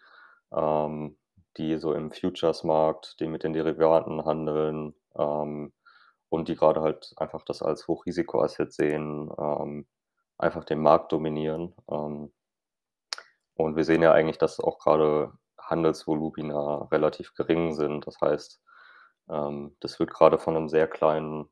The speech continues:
von einer sehr kleinen Gruppe einfach der, der Markt preislich, äh, dominiert, ähm, weil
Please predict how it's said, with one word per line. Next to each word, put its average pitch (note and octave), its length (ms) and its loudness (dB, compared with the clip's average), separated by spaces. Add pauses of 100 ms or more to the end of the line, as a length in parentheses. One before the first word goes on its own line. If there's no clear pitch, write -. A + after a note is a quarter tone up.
(140)
von E2 140 -4
einer D2+ 60 -4
sehr D#2 120 4
kleinen D#2 280 -2
Gruppe D#2 300 0
einfach C#2+ 340 -6
der, D2 420 -6 (140)
der C#2+ 80 -8
Markt D2 520 -8 (640)
preislich, - 720 0 (120)
äh, D2+ 160 -2
dominiert, D2 760 -4
ähm, D2 420 -10 (760)
weil D#2+ 580 6